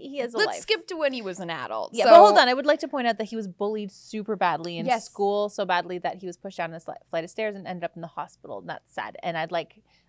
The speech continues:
Speaker 1: all those bullies to suck it.
Speaker 2: Yeah, like, they, like, who's laughing now, bullies?
Speaker 1: Not
Speaker 2: Who's
Speaker 1: you
Speaker 2: laughing now?
Speaker 1: guys. Not
Speaker 2: Not
Speaker 1: you
Speaker 2: you guys,
Speaker 1: losers.
Speaker 2: 'cause he is rich as hell.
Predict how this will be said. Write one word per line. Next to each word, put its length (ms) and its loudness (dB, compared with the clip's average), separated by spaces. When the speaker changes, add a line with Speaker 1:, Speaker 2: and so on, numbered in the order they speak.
Speaker 1:
all 200 2
those 220 -4
bullies 400 -6
to 220 -8
suck 480 -2
it. 240 -2
Speaker 2:
Yeah, 300 -6
like, 260 -4
they, 380 -4
like, 160 -6
who's 220 0
laughing 420 6
now, 240 2
bullies? 400 -6
Speaker 1:
Not 240 8
Speaker 2:
Who's 60 -6
Speaker 1:
you 60 -4
Speaker 2:
laughing 200 2
now? 260 4
Speaker 1:
guys. 300 -12
Not 240 4
Speaker 2:
Not 100 0
Speaker 1:
you 100 -2
Speaker 2:
you 120 -4
guys, 200 2
Speaker 1:
losers. 180 -6
Speaker 2:
'cause 180 -8
he 300 -12
is 160 -10
rich 260 -10
as 160 -10
hell. 560 2